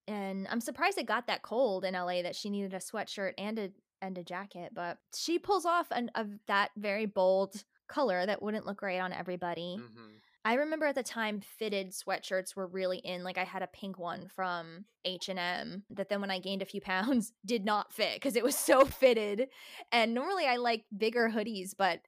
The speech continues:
Speaker 1: I remember that trend very clearly. Like, it was solid color, very fitted hoodies.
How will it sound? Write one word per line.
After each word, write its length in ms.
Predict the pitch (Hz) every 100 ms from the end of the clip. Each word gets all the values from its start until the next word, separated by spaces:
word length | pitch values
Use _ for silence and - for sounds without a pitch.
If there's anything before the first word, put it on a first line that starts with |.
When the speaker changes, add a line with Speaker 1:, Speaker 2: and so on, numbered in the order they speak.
| -
Speaker 1:
I 140 | 202
remember 720 | 214 220 214 208 208 185 185 233 _
that 200 | 208 196
trend 640 | - - 196 165 175 185 208 -
very 580 | 185 202 190 190 185 180
clearly. 400 | - 190 165 170
Like, 160 | 170
it 100 | 185
was 340 | 170 175 180 - _ -
solid 560 | - - 202 214 214
color, 640 | - 208 180 190 185 170 - _
very 260 | 208 196 202
fitted 500 | - 202 180 190 185
hoodies. 500 | 202 180 180 208 -